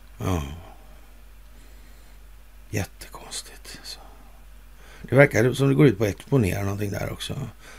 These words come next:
Kanske det är att exponera att det här amerikanska rättssystemet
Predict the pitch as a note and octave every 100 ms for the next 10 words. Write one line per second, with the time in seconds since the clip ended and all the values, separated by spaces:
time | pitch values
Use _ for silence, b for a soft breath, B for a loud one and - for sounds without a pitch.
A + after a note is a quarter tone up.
0 | b - F2+ D3 A#2+ G#2+ G#2+ - G#2 A2
1 | D3+ D#3+ B2+ A2+ B2 - A2+ A2 A#2+ D3
2 | E3 E3 D3 - G#2+ F#2+ F#2